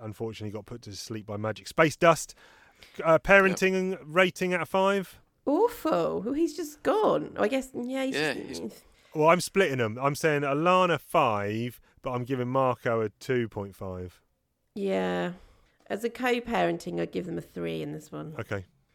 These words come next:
Speaker 2: I might give them slightly the benefit of the doubt because as a good part of parenting is, um,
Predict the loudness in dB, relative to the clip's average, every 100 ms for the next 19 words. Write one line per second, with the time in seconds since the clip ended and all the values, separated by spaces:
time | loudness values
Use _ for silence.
0 | -6 -2 0 -2 -6 -2 -2 -2 -4 -2
1 | -2 -2 -6 -6 -4 -4 -4 -8 -16 -6
2 | -4 -4 -6 -8 -12 -16 _ _ _ -8
3 | -6 -6 -10 _ -18 -8 -8 -6 0 0
4 | -2 -6 -6 -6 -8 -12 -12 -14 -8 -6
5 | -4 -6 -8 -10 -8 -8 -10